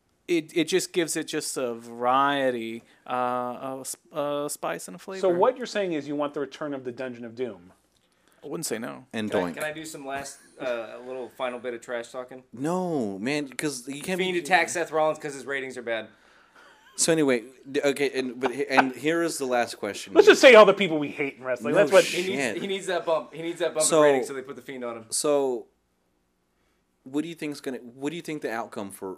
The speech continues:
Speaker 3: for SmackDown is going to Fox and on a Friday, and, you know, over, like, six months' time, what happens?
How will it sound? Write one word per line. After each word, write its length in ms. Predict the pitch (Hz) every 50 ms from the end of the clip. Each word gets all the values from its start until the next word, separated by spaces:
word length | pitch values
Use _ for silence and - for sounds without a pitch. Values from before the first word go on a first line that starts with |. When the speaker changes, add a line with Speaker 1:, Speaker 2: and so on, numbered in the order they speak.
| -
Speaker 3:
for 220 | - - - 95 90
SmackDown 600 | - - - 104 98 95 87 - 92 85 85 85
is 140 | 85 82 80
going 260 | - 92 90 92 92
to 60 | 92
Fox 400 | 85 - - 92 90 90 - -
and 100 | 95 90
on 100 | 87 87
a 40 | 85
Friday, 600 | - - - 101 101 101 101 95 87 80 80 80 _ _ _ _ _ _ _ _ _ _ _ -
and, 580 | - 98 95 92 92 90 87 87 87 82 - - _ -
you 120 | 101 98
know, 140 | 92 90 90
over, 300 | - 101 95 95 95 95 90
like, 200 | 90 92 90 -
six 280 | - - 92 - -
months' 220 | 101 92 87 - -
time, 280 | - 95 85 82 82
what 100 | 85 92 87
happens? 440 | 92 92 85 82 - 82 80 -